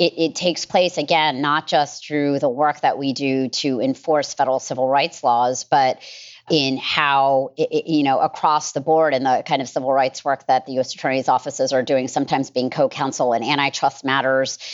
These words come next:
uh, and in, in pushing back against environmental crimes and the like. And I think that this is really important, and we want to be able to encourage all of the U S attorney's offices, uh,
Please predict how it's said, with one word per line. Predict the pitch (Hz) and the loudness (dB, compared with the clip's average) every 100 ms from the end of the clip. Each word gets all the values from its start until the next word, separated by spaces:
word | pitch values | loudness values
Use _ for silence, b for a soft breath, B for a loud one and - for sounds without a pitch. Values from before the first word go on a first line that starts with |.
| B B | B B
uh, | - 131 | 0 2
and | 143 | 2
in, | 139 131 - | 2 0 0
in | 131 123 123 101 - | 0 0 -2 -4 -4
pushing | 156 151 | -2 0
back | 135 131 143 | 0 -2 -2
against | 135 127 135 | -4 -2 -2
environmental | 123 131 123 135 - 143 | 0 0 0 -4 -2 -2
crimes | - 143 135 131 123 - B B B B | 0 0 0 -2 -4 -10 B B B B
and | 160 147 | 0 2
the | |
like. | 135 143 139 - | 4 2 2 0
And | 151 | 0
I | 151 | 0
think | - 165 | 0 0
that | 160 - | 0 2
this | 151 143 - | 0 0 2
is | 147 135 131 - 156 | 4 2 0 -10 -4
really | 156 156 160 160 | 2 4 4 2
important, | 143 131 160 131 131 120 | -4 -2 0 0 -4 -4
and | 151 143 | 0 2
we | 147 | 2
want | 135 156 170 - | 2 2 2 0
to | - 135 131 131 B B B - | 0 2 2 0 B B B -2
be | 156 - 156 | 0 2 2
able | 147 143 135 | 4 2 2
to | 131 - | -2 -4
encourage | 135 131 - 160 156 139 131 - - | -4 -4 0 2 4 2 0 -8 -2
all | 170 185 | 2 2
of | 190 | 0
the | 160 | -2
U | 139 | 0
S | 131 - | 0 -2
attorney's | - 139 131 123 | -6 -4 -2 0
offices, | 131 143 135 135 131 131 - B B B - | 0 -2 -2 0 2 0 -8 B B B -4
uh, | 143 131 123 | 0 2 2